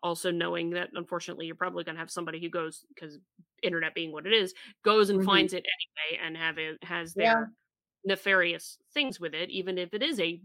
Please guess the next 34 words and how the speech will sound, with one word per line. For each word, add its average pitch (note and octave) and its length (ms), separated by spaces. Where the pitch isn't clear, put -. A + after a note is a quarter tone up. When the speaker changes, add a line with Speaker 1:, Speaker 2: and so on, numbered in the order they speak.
Speaker 2:
Yeah. G3 200
Speaker 1:
benign E3+ 320
question, - 420
um, F3 680
with F3 160
it. F3 140
So - 100
Speaker 2:
Yeah, A#3 140
they, A3+ 140
Speaker 1:
that's - 220
Speaker 2:
I, - 80
<laughs> G3 240
Speaker 1:
interesting. - 480
Speaker 2:
my, B3+ 300
my, B3 440
my, A3 300
uh, F#3 420
my G3 200
statement G#3 500
is F#3+ 140
more F#3+ 240
prescript-, G3 920
prescriptive G#3 1040
than F#3+ 220
descriptive A3 920
in G3 180
that F3+ 260
this F#3+ 160
is G3 160
what F#3+ 100
I F3+ 100
Speaker 1:
<laughs> - 20
Speaker 2:
wish F#3 280
people, F#3+ 540